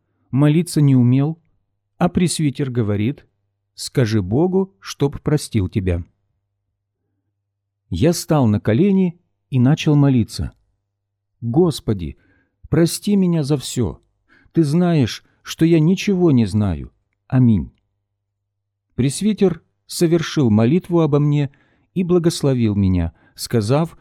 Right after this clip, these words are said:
что теперь я буду понимать то, что прочитаю в Евангелии. Он подарил четверо Евангелие, то есть Евангелие четырёх евангелистов: Матфея, Марка, Луки и Иоанна.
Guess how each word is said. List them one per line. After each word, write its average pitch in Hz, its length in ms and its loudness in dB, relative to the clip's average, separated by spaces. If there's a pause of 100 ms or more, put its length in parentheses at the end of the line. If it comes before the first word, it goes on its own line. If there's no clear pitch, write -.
что - 200 -6
теперь 165 480 0
я 135 160 0
буду 165 300 -2
понимать 165 680 2 (300)
то, 143 160 0
что - 220 -6
прочитаю 123 640 -2
в - 20 -4
Евангелии. 85 720 -4 (840)
Он 131 180 2
подарил 135 560 0 (640)
четверо 160 480 0
Евангелие, 110 800 -2 (160)
то 147 140 0
есть 139 280 -2
Евангелие 143 680 -2
четырёх 117 480 -2
евангелистов: 120 960 -2 (240)
Матфея, 123 720 -2 (200)
Марка, 117 720 -4 (100)
Луки 98 600 -6 (100)
и 120 260 -4 (140)
Иоанна. 92 600 0